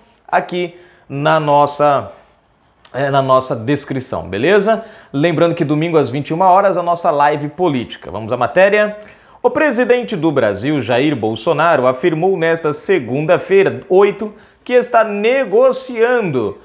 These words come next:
a criação de um novo auxílio para trabalhadores informais, que poderá ser o substituto do auxílio emergencial pago em dois mil e vinte. Veja a diferença, gente, do andamento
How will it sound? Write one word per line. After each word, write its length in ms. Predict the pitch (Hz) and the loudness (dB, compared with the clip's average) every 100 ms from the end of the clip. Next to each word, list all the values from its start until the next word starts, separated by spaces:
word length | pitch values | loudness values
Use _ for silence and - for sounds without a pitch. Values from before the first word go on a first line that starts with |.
| _ | _
a 140 | - 117 | -2 -2
criação 680 | 135 170 170 - 165 180 165 | 0 2 2 2 0 0 -2
de 80 | |
um 80 | 190 | -2
novo 260 | 175 185 190 | 0 0 0
auxílio 440 | 170 - 175 185 | -2 -2 0 0
para 220 | 185 180 | 2 2
trabalhadores 920 | - 175 185 185 190 185 147 175 170 143 | 2 2 2 4 2 2 0 -2 -2 -4
informais, 600 | 180 190 185 190 180 143 | -4 -2 0 2 0 -2
que 100 | 139 | -6
poderá 420 | 147 139 131 135 | -4 0 2 2
ser 200 | 135 143 | 0 -4
o 60 | 143 | -4
substituto 840 | - 151 160 160 196 190 156 160 | -6 -4 -4 -4 -6 -4 -4 -4
do 220 | 135 156 190 | -4 0 2
auxílio 580 | 180 139 - 190 165 | 2 0 -4 -2 2
emergencial 1040 | 165 208 185 185 151 175 - 175 175 175 - - _ _ | 4 4 2 -2 -4 -6 -2 0 2 0 -8 -20 _ _
pago 280 | 180 196 180 | 0 2 0
em 120 | 185 | -4
dois 520 | 131 104 208 247 214 165 | -4 2 4 4 0 -6
mil 200 | 226 240 | -6 -6
e 80 | |
vinte. 260 | 156 156 135 | -8 -10 -8
Veja 420 | 131 269 277 - - | -2 0 0 -2 0
a 100 | 233 | 0
diferença, 1120 | 170 254 - 254 208 190 196 175 - 131 120 | 0 -8 -4 -4 0 0 -2 -4 -4 -6 -6
gente, 300 | 120 135 127 | -8 -12 -10
do 260 | 120 165 | -4 0
andamento 960 | 180 180 170 165 131 156 190 139 - | 2 2 2 0 0 -2 -2 -4 -10